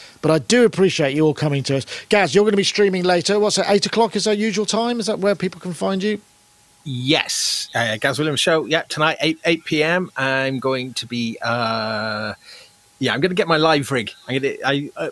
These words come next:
Speaker 2: I've made a bunch of changes to my live rig recently,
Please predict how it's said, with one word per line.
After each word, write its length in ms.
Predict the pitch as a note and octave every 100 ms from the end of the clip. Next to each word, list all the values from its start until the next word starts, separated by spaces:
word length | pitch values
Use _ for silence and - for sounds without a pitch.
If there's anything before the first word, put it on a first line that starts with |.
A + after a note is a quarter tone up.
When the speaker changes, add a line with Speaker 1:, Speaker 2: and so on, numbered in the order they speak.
| -
Speaker 2:
I've 160 | E3 C3+
made 240 | F#3+ F#3
a 120 | D3+
bunch 280 | D3 A#3+ A#3
of 60 | -
changes 360 | F#3+ E3 C3 -
to 80 | C#3
my 100 | B2+
live 340 | B2+ B2+ A2
rig 220 | A#2 G#2+
recently, 1040 | A#2+ B2 C3 D#3 - - A2 G#2+ F#2+ A#2